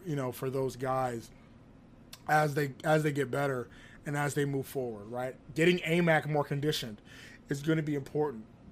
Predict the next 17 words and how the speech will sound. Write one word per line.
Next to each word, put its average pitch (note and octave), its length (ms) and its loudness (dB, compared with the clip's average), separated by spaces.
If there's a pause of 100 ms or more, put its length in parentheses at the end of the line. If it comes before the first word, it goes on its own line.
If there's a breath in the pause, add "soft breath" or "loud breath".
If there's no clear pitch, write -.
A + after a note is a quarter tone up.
(960)
And D#3+ 100 4
as D#3+ 100 2
far G3+ 200 6
as F3+ 80 6
I'm F#3 160 8
concerned, D3+ 480 0
I D3 40 -2
mean, D3 240 -4
when C#3+ 100 -4
it D3 60 -6
comes A3 220 6
to G3 60 4
this F3+ 260 8
season, B3 480 2 (800 loud breath)
got, E3+ 340 4 (120)
ever, G3 240 8 (280)
guys, G#3+ 640 6